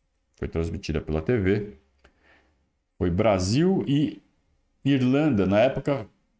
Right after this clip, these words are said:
a Irlanda era chamada de Eire. Não sei por quê. Deve ter alguma razão linguística pra isso. Aire, né? Ou Eire, Aire, Aire de Ireland. Enfim, era o Eire,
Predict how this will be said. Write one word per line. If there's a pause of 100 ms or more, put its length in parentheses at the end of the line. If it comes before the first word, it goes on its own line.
(160)
a
Irlanda
era
chamada
de
Eire. (680)
Não
sei
por
quê. (180)
Deve
ter
alguma
razão
linguística
pra
isso. (380)
Aire,
né?
Ou
Eire,
Aire,
Aire
de
Ireland. (680)
Enfim, (600)
era
o
Eire,